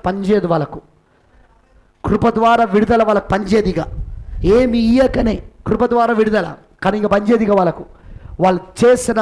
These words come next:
పాపములకు వాళ్ళ క్షమాపణ లేదు. ఇక వాళ్ళ స్వతంత్రులు కాలేదు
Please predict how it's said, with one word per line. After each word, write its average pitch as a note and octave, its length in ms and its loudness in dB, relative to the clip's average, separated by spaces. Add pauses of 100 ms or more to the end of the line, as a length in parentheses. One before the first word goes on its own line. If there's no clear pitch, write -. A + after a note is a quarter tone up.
(120)
పాపములకు A#3+ 600 0
వాళ్ళ G#3 180 0
క్షమాపణ A3 500 -2
లేదు. G#3+ 260 2
ఇక F3+ 120 -2 (1600)
వాళ్ళ F#3 180 0
స్వతంత్రులు A3+ 600 -2
కాలేదు A3+ 420 4